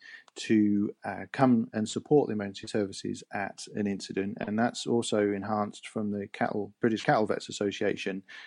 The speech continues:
list of practitioners. But the British Animal Rescue and Trauma Care Association actually have training now, uh, specifically for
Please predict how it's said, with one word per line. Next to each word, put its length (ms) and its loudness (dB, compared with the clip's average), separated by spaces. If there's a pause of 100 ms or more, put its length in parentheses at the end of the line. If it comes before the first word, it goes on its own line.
(140)
list 240 2
of 100 -4
practitioners. 680 -4 (560)
But 240 10
the 60 8
British 280 10
Animal 220 10
Rescue 420 6
and 140 2
Trauma 280 6
Care 220 6
Association 720 2
actually 320 4
have 380 0
training 480 4
now, 360 -2 (540)
uh, 160 2
specifically 800 4
for 440 6